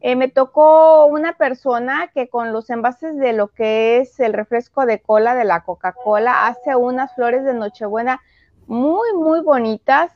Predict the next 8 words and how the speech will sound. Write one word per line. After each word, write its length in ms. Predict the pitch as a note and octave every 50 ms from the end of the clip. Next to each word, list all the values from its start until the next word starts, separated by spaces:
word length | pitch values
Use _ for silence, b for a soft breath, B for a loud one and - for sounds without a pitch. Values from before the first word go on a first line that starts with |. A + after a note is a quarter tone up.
| _ -
Eh, 460 | - G#3+ G#3+ G#3+ G#3 G#3 G3+ G3+ F#3+ - F#3+
a 140 | G3+ G3+
ella 520 | G#3 A3 A#3 A#3 B3 B3+ B3+ B3 A#3 A3 G#3+
no 200 | G#3+ G#3+ A#3 C4
la 120 | C#4 C#4+
pude 200 | C4+ C4 B3+ B3+
entrevistar 540 | B3+ B3 - G3+ F#3+ F#3+ - - A3 A#3 A#3
porque 440 | B3+ B3 B3 - G#3+ G3+ F#3 F3+